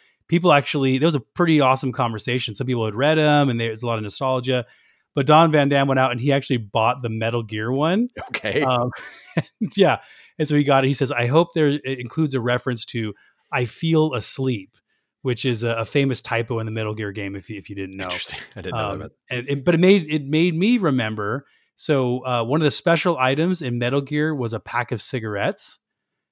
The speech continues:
Speaker 1: So I started thinking about that. Like, that's so crazy. Like, how eighties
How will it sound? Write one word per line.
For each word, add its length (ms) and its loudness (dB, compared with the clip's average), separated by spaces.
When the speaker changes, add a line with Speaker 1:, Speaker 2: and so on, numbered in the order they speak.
Speaker 1:
So 120 -2
I 60 4
started 240 2
thinking 160 2
about 220 2
that. 140 2
Like, 120 -2
that's 160 -4
so 100 0
crazy. 340 -2
Like, 100 0
how 200 4
eighties 640 0